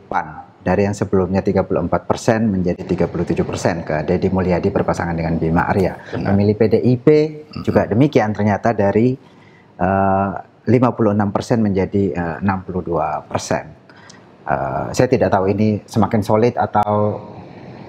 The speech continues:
Speaker 1: atau setidaknya
Speaker 2: Ya.
Speaker 1: tidak ada resistensi.
Speaker 2: Paling tidak tidak ada perubahan yang sangat besar lah
Speaker 1: Signifikan, ya.
Speaker 2: pada Ridwan Kamil ketika dia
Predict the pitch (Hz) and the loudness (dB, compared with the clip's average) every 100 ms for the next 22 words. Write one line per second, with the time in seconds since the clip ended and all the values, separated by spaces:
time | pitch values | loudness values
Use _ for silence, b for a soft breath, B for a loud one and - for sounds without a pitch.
0 | - - - - - - 107 - 127 123 | -18 -18 -16 -16 -12 -4 -2 0 0 2
1 | 117 110 123 113 104 - 113 107 123 - | 2 4 4 4 4 4 4 2 2 2
2 | 131 110 95 98 95 104 117 113 107 98 | 2 2 0 0 -2 0 2 2 0 2
3 | 95 - 95 98 - _ _ _ 101 104 | 2 0 -2 -2 -4 _ _ _ 0 0
4 | 95 98 95 - 90 - 92 90 98 98 | 0 -2 0 -2 -2 -2 -2 -2 0 2
5 | 98 92 90 - 95 92 95 95 92 92 | 2 0 -4 -2 -2 -2 -4 -2 -2 -2
6 | 90 87 90 78 80 85 87 87 98 98 | -4 -4 -6 -6 -4 -2 -2 0 2 2